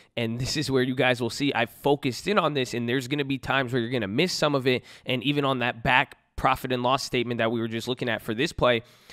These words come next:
you'll even see we played it even the week before, had a nice gain on it. The other week, we lost a hundred dollars. So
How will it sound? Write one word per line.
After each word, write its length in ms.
you'll 160
even 200
see 200
we 140
played 280
it 120
even 180
the 80
week 240
before, 380
had 200
a 40
nice 300
gain 240
on 140
it. 120
The 100
other 180
week, 240
we 100
lost 360
a 60
hundred 280
dollars. 360
So 240